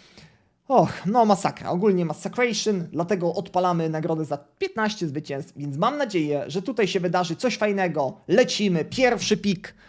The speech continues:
i no, ale rady Ownet, oj, oj, oj. No nie gadajcie, że to jest Abedi Pule. Nie? Kto to może być?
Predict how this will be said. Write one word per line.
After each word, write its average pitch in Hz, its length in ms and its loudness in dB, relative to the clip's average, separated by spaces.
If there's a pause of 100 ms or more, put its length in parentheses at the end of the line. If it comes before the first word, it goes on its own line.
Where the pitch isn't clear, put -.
(380)
i 180 560 2
no, 220 440 0
ale 170 180 4
rady 190 220 4
Ownet, 151 460 2
oj, 147 360 2
oj, 135 140 -2
oj. 127 300 -2 (800)
No 160 60 -4
nie 185 100 2
gadajcie, 202 260 6
że 185 100 -6
to 180 60 0
jest 175 160 2
Abedi 175 280 2
Pule. 160 360 2 (1200)
Nie? 147 520 -2 (1120)
Kto - 200 -8
to 143 100 -6
może 120 240 -8
być? - 500 -16